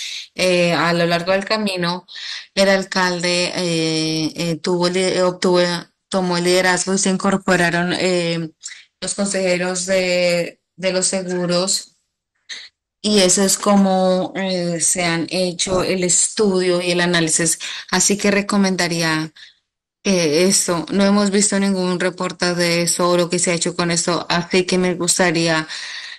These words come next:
ah, que se manda al consejo, que se cambie del, del consejo de la ciudad al, al personal directo y que se devuelva al consejo con el reporte.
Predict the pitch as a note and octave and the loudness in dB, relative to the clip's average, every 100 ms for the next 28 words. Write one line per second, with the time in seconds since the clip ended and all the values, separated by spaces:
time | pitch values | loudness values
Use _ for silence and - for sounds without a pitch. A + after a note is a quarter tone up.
0 | _ - F3+ E3+ E3 - - _ _ _ | _ -6 -2 0 0 -4 -12 _ _ _
1 | _ _ _ - D#3 G3 F3+ F#3 F3+ F3+ | _ _ _ -14 -2 0 2 0 0 0
2 | F3 F3 F#3 F3+ F3+ F3 E3+ - - _ | -2 -2 -4 -2 0 0 -2 -6 -12 _
3 | _ _ _ _ _ _ _ _ _ _ | _ _ _ _ _ _ _ _ _ _
4 | - G#3 G3+ G3+ G3 F#3+ F#3+ G3 G3 - | -6 0 0 0 0 0 2 4 2 0
5 | F#3 G3+ G3 F#3 F#3 G3 F3+ - - F3+ | -2 0 0 0 0 2 2 0 0 0
6 | F3+ F3 - F3 E3+ F#3 F3 - E3+ E3 | 0 -2 -2 -2 -2 -2 0 -2 -2 -2
7 | E3 E3+ E3+ E3 - E3 E3 - - - | -2 -2 -2 -2 -4 -8 -8 -16 -14 -10
8 | - G#3+ G#3 F#3+ - F#3+ F3+ E3+ D#3 F3 | -2 0 4 4 4 4 4 2 2 2
9 | F3 F3 F3+ - F#3 F3 E3+ F3+ E3+ - | 0 0 -2 -2 -2 -2 -2 -2 -2 0
10 | F#3 F#3 F3 F3+ F3 E3 E3+ E3 E3 D#3 | 0 0 0 0 0 -2 -4 0 -2 -2
11 | - D3 | -6 -10